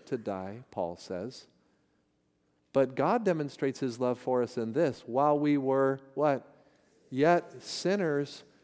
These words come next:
Christ died for us." This is the amazing thing about the cross. The amazing thing about the cross is that Jesus gave himself for sinners, people that were worth nothing, no merit whatsoever,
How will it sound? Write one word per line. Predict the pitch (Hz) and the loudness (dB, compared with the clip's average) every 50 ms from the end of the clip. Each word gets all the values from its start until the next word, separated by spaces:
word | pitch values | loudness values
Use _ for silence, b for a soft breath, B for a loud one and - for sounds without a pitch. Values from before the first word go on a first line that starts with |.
| b b | b b
Christ | - - 156 160 165 165 - - - - 151 | -2 2 4 4 4 2 0 -4 -10 -6 2
died | 156 151 151 160 160 147 | 4 6 6 6 4 2
for | - 165 175 190 | 2 2 4 4
us." | 190 156 - - - B B B B | 4 4 2 -2 -8 B B B B
This | 185 214 262 | 4 6 6
is | 269 247 | 4 6
the | 262 254 | 6 6
amazing | 226 214 214 220 196 190 196 175 | 8 10 10 8 8 6 4 4
thing | 185 196 190 | 4 2 4
about | 185 170 156 147 - | 6 6 6 6 4
the | 156 | 0
cross. | - - - 190 190 151 127 120 - | -2 2 4 6 6 6 4 2 2
The | - 175 | 2 4
amazing | 175 196 220 240 247 240 | 6 8 6 6 6 4
thing | 208 220 208 | 2 4 6
about | 196 190 175 175 | 6 6 6 6
the | 175 165 | 4 2
cross | - 185 208 202 180 160 - - | 4 6 8 10 8 8 8 4
is | 165 151 143 | 4 4 6
that | 165 165 156 147 | 4 2 2 2
Jesus | 127 165 208 247 247 180 165 151 147 147 143 - B B B B B B - | 0 2 4 4 4 6 6 6 6 6 4 0 B B B B B B 4
gave | 139 170 196 220 240 196 | 10 12 12 12 12 10
himself | 196 196 185 170 - - - 175 165 156 151 - - B B B B | 6 4 4 2 2 6 8 10 10 10 10 6 2 B B B B
for | - - 170 156 143 135 | 0 6 6 6 6 6
sinners, | - - - - 220 247 254 214 160 120 98 - - - - - - - - - _ _ _ _ _ _ _ _ _ _ _ _ _ _ _ _ b b b b b b | 2 0 4 8 10 10 10 10 8 6 4 0 -2 -4 -4 -4 -6 -8 -12 -20 _ _ _ _ _ _ _ _ _ _ _ _ _ _ _ _ b b b b b b
people | 214 240 233 233 226 196 | 6 6 8 10 10 10
that | 196 208 185 | 12 10 10
were | 190 185 180 | 10 10 10
worth | 175 170 190 190 180 185 170 | 10 10 10 8 8 6 4
nothing, | 170 190 220 226 226 - 170 139 117 104 95 92 90 - - - _ _ _ _ _ _ _ _ _ _ _ _ b b b b b | 6 8 8 8 6 4 2 2 2 0 -4 -10 -14 -18 -20 -20 _ _ _ _ _ _ _ _ _ _ _ _ b b b b b
no | b 156 185 220 254 262 | b 8 12 12 12 12
merit | 226 220 226 226 226 220 196 190 | 12 12 12 12 10 10 8 8
whatsoever, | 196 208 196 - - 202 196 180 190 190 202 190 156 131 107 101 101 | 6 6 6 6 6 6 8 8 10 8 8 8 6 2 2 0 -4